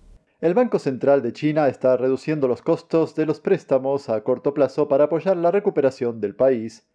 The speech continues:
Esto significa que unos doscientos ochenta millones de dólares se inyectarán en el mercado. La reducción de los tipos de interés abarata los préstamos y facilita la compra de inmuebles y otras inversiones.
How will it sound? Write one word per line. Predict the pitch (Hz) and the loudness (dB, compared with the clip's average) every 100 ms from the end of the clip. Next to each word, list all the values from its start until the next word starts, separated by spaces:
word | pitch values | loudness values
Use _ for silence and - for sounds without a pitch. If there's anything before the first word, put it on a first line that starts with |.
| _ _ _ | _ _ _
Esto | - 113 - 123 | -8 -6 -4 -6
significa | 143 139 139 147 151 147 | -4 -4 -2 0 2 2
que | 143 120 | 0 -6
unos | 120 127 - | -4 -4 -2
doscientos | 123 - 156 143 | -6 -4 -4 -4
ochenta | 151 147 160 127 | -4 -4 -2 -2
millones | 123 123 143 143 | -2 -4 -4 -2
de | |
dólares | 170 135 131 139 - | 0 2 2 0 -4
se | _ 190 | _ -6
inyectarán | 170 196 196 185 131 135 | -2 0 2 2 2 -2
en | 113 | -6
el | 104 | -8
mercado. | 110 - 135 107 104 104 _ _ _ | -6 0 0 0 -4 -8 _ _ _
La | 113 113 | -2 -2
reducción | 117 113 - 139 131 | -2 -6 -4 -2 -2
de | 113 | -4
los | 110 | -4
tipos | 139 131 117 | -2 -2 -2
de | 131 | -2
interés | 135 139 131 - _ | 2 2 0 -4 _
abarata | - 143 160 180 175 | -2 2 4 4 2
los | 170 170 | 2 0
préstamos | - 175 - 175 170 180 | -2 -4 -2 -2 -2 -4
y | |
facilita | 170 180 151 156 165 | -4 -4 -4 0 0
la | 156 | 2
compra | 147 135 143 127 | 0 0 2 2
de | |
inmuebles | 151 143 123 127 135 - _ | 0 0 0 2 0 -2 _
y | 139 | -2
otras | 135 120 127 123 | 0 0 -2 -4
inversiones. | 95 98 107 139 117 101 104 104 | -6 -8 -4 0 0 -2 -12 -18